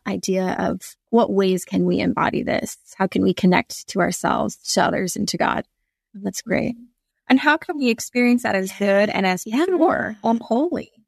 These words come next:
Speaker 2: I had, I've been saying in my coaching work that one of my goals is to help my clients get their head, heart, and body aligned, you know, like we're talking about, to have that alignment, that we're all on the same page, our minds and our beliefs, our emotions and,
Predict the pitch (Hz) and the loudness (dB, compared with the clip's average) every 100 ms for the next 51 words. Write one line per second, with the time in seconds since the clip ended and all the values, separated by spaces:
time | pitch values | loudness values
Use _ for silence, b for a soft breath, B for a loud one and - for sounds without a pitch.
0 | _ _ _ - 247 254 240 214 214 - | _ _ _ 2 2 4 2 2 -2 -8
1 | _ _ - 254 247 233 233 240 240 226 | _ _ -2 -2 2 0 2 2 4 4
2 | 202 196 185 - 240 - 202 180 170 - | 2 0 0 2 0 2 0 0 0 -4
3 | - - - - - _ _ _ _ 202 | -6 -2 2 2 -2 _ _ _ _ 2
4 | 214 196 190 196 196 190 - 208 185 185 | 4 4 2 2 0 -2 -4 -4 0 0
5 | - 180 180 190 - 185 - 185 185 - | 0 -2 0 -2 0 0 2 0 0 0
6 | 175 - 180 180 165 170 185 185 208 - | 0 0 0 0 0 0 2 2 2 0
7 | - 185 214 185 180 185 185 _ - - | -6 -8 -2 0 2 2 0 _ -14 -6
8 | 180 - 175 - 64 - - 196 185 190 | -4 -4 -8 -6 -10 -12 -10 -4 -2 2
9 | 190 190 190 190 190 180 180 _ _ _ | 2 2 2 2 0 -2 -18 _ _ _
10 | _ 202 190 196 214 226 208 - 208 208 | _ -6 -2 2 4 4 2 2 0 0
11 | - 226 180 170 185 185 185 190 196 202 | 2 2 2 2 2 4 4 2 2 2
12 | 214 220 226 202 185 185 - - _ _ | 2 2 0 0 0 -2 -8 -20 _ _
13 | - 180 185 180 180 202 202 214 | 2 4 4 4 4 4 6 6